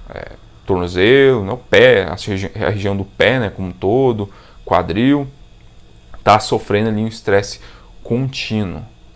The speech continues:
Essa pessoa não tem que ficar adicionar mais estresse repetitivo, né, muito volume.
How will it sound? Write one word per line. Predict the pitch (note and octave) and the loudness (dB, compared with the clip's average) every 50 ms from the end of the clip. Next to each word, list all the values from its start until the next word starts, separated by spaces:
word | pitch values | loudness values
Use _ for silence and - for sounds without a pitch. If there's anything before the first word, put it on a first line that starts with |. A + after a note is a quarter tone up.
| - - - - - - - - - - - - - | -20 -20 -20 -20 -20 -20 -20 -20 -20 -20 -16 -12 -10
Essa | - - - G#3 | -2 0 0 0
pessoa | G#3 - B2 G#2+ - - A#2+ A2+ | 2 0 -2 -2 -2 -2 -2 -2
não | G#2 | -2
tem | G2 B2 D3 F3+ | -2 -4 -4 -4
que | - | -6
ficar | - - - - A#2 G#2+ | -8 -6 -2 2 2 2
adicionar | G#2 - - A2+ G2+ G2 E2+ - | 2 0 -2 -4 -4 -4 -4 -4
mais | - G2+ G2 G2+ G#2 G#2+ A2 G#2+ G#2 | -4 -2 -2 0 2 2 0 0 -2
estresse | - - - G2+ G2+ G2 - - G#2 | -6 -6 -2 0 0 0 -2 -4 -8
repetitivo, | G2+ A2+ G#2+ - - G2 F#2+ - - - - - G#2 G#2 G2 F#2 | -6 -6 -4 -4 -4 -4 -4 -6 -8 -10 -8 -6 -4 -4 -4 -4
né, | G2 F#2+ G2 | -4 -4 -4
muito | G2 G2 G2 G2+ A2 A2+ B2 C3 B2 B2+ A#2 G2 | -4 -4 -4 -2 0 0 0 0 -2 -2 -6 -6
volume. | G2 G2 G2 F#2+ F#2 F2 F2 E2 | -4 -4 -4 -4 -6 -6 -8 -12